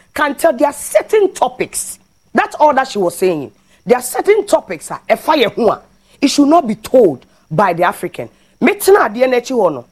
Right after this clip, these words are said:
Chastela asem odi ba ye ni. Eh, odi ba second point. And I was telling Mauli, say, however, I do not blame them because your people need no opportunity in power, with the exception of Abraham Atta.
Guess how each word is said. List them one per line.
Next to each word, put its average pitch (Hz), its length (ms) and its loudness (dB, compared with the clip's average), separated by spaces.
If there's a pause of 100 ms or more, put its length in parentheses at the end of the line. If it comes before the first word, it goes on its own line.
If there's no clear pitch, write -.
(160)
Chastela 240 460 0
asem 240 340 -4
odi 202 180 2
ba 180 260 0
ye 147 280 -2
ni. 123 160 -14 (600)
Eh, 170 140 2 (100)
odi 220 220 2
ba 208 220 -2
second 233 420 -2
point. 170 240 -8
And 202 80 -10
I - 20 2
was 277 160 2
telling 302 300 0
Mauli, 196 380 0 (360)
say, 262 420 -2 (180)
however, 285 640 -2 (440)
I 220 140 -2
do 226 200 -2
not 240 220 2
blame 180 280 0
them 123 200 -6 (720)
because 208 640 0 (420)
your 226 140 4
people 370 460 2
need 262 120 0
no 277 140 4
opportunity 226 600 -2
in 160 120 -4
power, 165 300 -4
with 214 140 0
the 233 60 2
exception - 380 -2
of 247 160 0
Abraham 156 360 -2
Atta. 147 260 -4